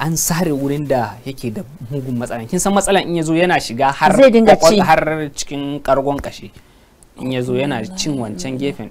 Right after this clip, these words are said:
Speaker 1: ɗin ya ci har ya kawo wurin da bai
Speaker 2: Eh,
Speaker 1: kamata
Speaker 2: eh,
Speaker 1: ba.
Speaker 2: eh, eh, eh, eh.
Speaker 1: Kin san kuma to wannan ƙargon kuma dai shi is a sensitive place.
Speaker 2: Subhanallah.
Speaker 1: Wuri ne kuma da su yana daga cikin wuraren da suke producing jini a jikin mutum.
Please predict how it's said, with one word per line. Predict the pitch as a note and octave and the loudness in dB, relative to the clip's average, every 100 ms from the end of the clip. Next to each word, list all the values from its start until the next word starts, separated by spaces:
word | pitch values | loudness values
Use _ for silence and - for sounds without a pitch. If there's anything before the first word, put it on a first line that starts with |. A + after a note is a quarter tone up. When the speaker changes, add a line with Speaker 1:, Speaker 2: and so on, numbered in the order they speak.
| - | -10
Speaker 1:
ɗin | B2+ | -10
ya | A2 | -10
ci | - | -10
har | C3+ C3 | -12 -10
ya | A#2+ | -12
kawo | A2+ A2+ A2+ B2 B2 _ - | -12 -12 -10 -12 -14 _ -16
wurin | A#2 | -2
da | G#3+ | 2
bai | A#3 | 4
Speaker 2:
Eh, | G#3+ G3+ | 4 2
Speaker 1:
kamata | G3 G3+ G3 - | -2 -4 -4 -4
Speaker 2:
eh, | |
Speaker 1:
ba. | |
Speaker 2:
eh, | G3 G3 G3 F#3+ | -6 -4 -4 -6
eh, | E3+ F3+ | -4 -6
eh, | - E3+ | -6 -8
eh. | D#3 | -10
Speaker 1:
Kin | - B2+ | -10 -8
san | C#3+ C#3 | -8 -8
kuma | C3 C3 | -8 -8
to | B2+ A2+ A2 | -6 -6 -4
wannan | B2+ C#3 C#3 - - | -6 -6 -8 -12 -10
ƙargon | B2 C#3+ C#3+ D#3 B2+ | -4 -4 -2 -6 -8
kuma | - B2+ C3 | -8 -4 -2
dai | B2+ B2+ | -2 -2
shi | B2 - - | -6 -14 -14
is | A#2+ | -12
a | A2 | -10
sensitive | - C#3+ - C#3+ - | -10 -12 -12 -16 -12
place. | B2 A#2 - - - _ _ _ _ | -8 -8 -8 -12 -20 _ _ _ _
Speaker 2:
Subhanallah. | - - F3 E3+ E3 E3 E3 | -20 -12 -8 -8 -8 -10 -10
Speaker 1:
Wuri | B2+ D3 D3 | -6 -4 -4
ne | C#3 | -4
kuma | C3 C3+ C3+ | -4 -6 -4
da | A#2+ | -4
su | A#2 C#3+ C#3+ | -6 -6 -4
yana | D3+ D3 | -4 -4
daga | A#2+ A#2+ | -4 -8
cikin | - C#3+ C#3 B2+ - - - | -8 -8 -8 -10 -18 -20 -10
wuraren | C3+ C#3+ B2 C#3 C3 | -6 -4 -4 -4 -6
da | |
suke | A#2 C3 - A#2 | -6 -10 -10 -10
producing | - G#2+ B2 B2 A2+ | -10 -12 -12 -12 -10
jini | G#2 A#2 A#2 A#2+ _ _ - | -10 -10 -10 -14 _ _ -12
a | |
jikin | G#3+ G3+ A2 G#3+ | -12 -10 -12 -12
mutum. | G3+ | -14